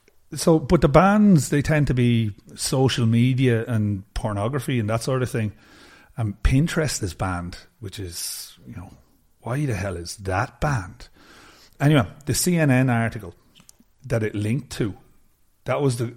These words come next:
that was the cool bit. Um, so it was a C N N daily live feed about what was happening in China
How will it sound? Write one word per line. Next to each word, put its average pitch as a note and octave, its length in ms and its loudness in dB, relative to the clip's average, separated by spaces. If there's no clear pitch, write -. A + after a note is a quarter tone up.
that D3 160 -2
was D3 140 -4
the B2 80 -6
cool A#2+ 320 -2
bit. C3+ 300 -6
Um, A#2+ 580 0
so B2+ 260 0
it - 60 0
was B2+ 200 4
a B2+ 60 2
C F#3 280 2
N F3 140 4
N A#2+ 360 2
daily C3+ 380 6
live A#2 440 2
feed A#2+ 600 -2
about A2+ 260 2
what B2 180 2
was B2 120 0
happening A2+ 420 0
in G2+ 160 -2
China G#2+ 520 -2